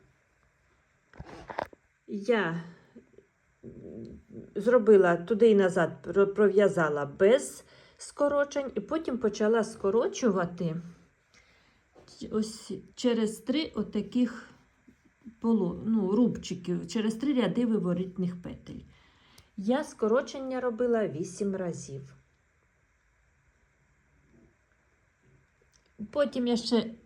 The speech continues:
декілька рядочків пров'язала без скорочень і зробила скіз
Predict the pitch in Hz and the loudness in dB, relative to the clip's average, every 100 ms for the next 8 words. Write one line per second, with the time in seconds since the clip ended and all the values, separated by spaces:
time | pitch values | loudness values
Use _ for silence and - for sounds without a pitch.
0 | _ _ _ _ _ _ _ - 240 233 | _ _ _ _ _ _ _ 0 4 6
1 | 226 180 226 208 190 196 185 - 190 175 | 4 4 4 4 4 2 0 -2 -2 0
2 | - - - - 214 202 202 185 196 190 | -2 -4 -6 0 2 4 2 2 2 0
3 | 185 240 240 - 285 339 403 - 359 359 | 0 0 -2 -8 -6 -4 -6 -4 -6 -6
4 | - _ _ _ _ _ - 262 226 180 | -12 _ _ _ _ _ -10 -2 -2 0
5 | 262 240 214 - 220 226 - | -2 -2 -2 -6 -6 -6 -10